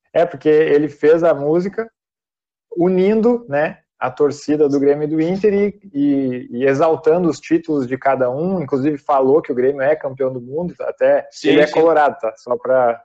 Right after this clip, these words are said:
Speaker 1: só pra
Speaker 2: Aham.
Speaker 1: esclarecer. E ele falou que o Grêmio é campeão do mundo, então ali ele já ganhou um ponto, porque muitos colorados brincam, né, mas no fundo não é brincadeira.
Speaker 2: Meu,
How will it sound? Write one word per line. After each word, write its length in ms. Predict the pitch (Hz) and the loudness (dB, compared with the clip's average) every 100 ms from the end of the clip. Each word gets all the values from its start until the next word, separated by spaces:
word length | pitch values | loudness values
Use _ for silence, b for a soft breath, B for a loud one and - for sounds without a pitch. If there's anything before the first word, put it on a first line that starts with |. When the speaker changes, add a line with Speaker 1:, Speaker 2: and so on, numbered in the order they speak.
| _ | _
Speaker 1:
só 140 | 110 | -6
pra 200 | - 123 | -2 0
Speaker 2:
Aham. 80 | 117 | 0
Speaker 1:
esclarecer. 640 | 156 139 123 120 - 110 _ b b b _ _ _ - | 0 2 2 0 -4 -14 _ b b b _ _ _ -2
E 100 | 123 | 0
ele 140 | 131 | 0
falou 340 | 131 151 143 156 | 2 2 4 2
que 60 | |
o 40 | 151 | 2
Grêmio 240 | 147 151 | 0 0
é 40 | |
campeão 320 | 143 147 147 160 | -6 -4 -2 -2
do 80 | |
mundo, 380 | 196 185 202 175 | 0 0 0 -2
então 340 | 135 156 160 160 | -4 -4 -2 0
ali 300 | 151 147 165 185 | 0 2 4 4
ele 140 | 160 | 2
já 140 | 160 | 0
ganhou 280 | 160 165 165 | 2 0 0
um 100 | 180 | -2
ponto, 400 | 175 165 185 - _ | 0 0 0 -2 _
porque 560 | 139 131 139 135 127 123 | -10 -4 0 2 2 -2
muitos 380 | 139 190 196 - | -2 0 0 -2
colorados 720 | 156 147 143 143 127 - - | 2 4 4 0 -4 -20 -20
brincam, 640 | 123 117 143 175 202 151 127 | -12 -2 0 0 -2 -2 -4
né, 220 | 131 139 | -6 -6
mas 240 | 127 123 | -4 -6
no 100 | 123 | -6
fundo 560 | 120 - 143 156 127 107 _ _ _ _ _ | -16 -10 -8 -4 -6 -6 _ _ _ _ _
não 160 | 123 131 | -10 -2
é 100 | 143 | -2
brincadeira. 500 | 135 127 127 131 175 | -4 -8 -8 -2 2
Speaker 2:
Meu, 320 | 151 95 - | 2 0 -8